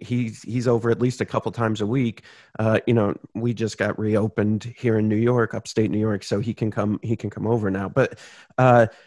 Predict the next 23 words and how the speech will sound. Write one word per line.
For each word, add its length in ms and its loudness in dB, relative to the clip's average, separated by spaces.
you 140 8
know, 180 6
there's 220 4
only 140 10
so 220 4
many 240 4
times 580 0
he 240 -2
can 180 4
win 220 4
or 120 6
I 140 6
can 200 0
win 200 4
in, 100 2
like, 160 0
a 60 0
battlefield 1120 0
game, 320 2
you 100 2
know, 200 4
and 200 2
just, 280 -4